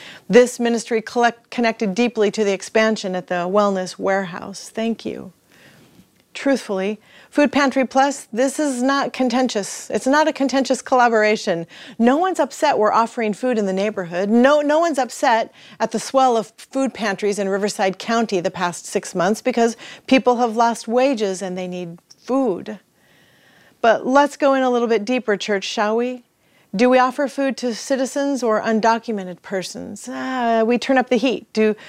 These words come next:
do, do we know they're not abusing our,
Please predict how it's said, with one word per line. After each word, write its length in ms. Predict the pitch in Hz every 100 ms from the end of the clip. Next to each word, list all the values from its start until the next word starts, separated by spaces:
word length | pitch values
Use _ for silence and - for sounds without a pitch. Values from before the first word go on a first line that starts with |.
| - - - _ _ _
do, 720 | 247 247 247 233 220 - 202 190
do 240 | 247 240
we 520 | 233 233 233 226 202 -
know 260 | 208 233
they're 140 | 254 240
not 220 | 226 220
abusing 680 | 208 185 226 240 240 240 233
our, 600 | - 202 214 226 226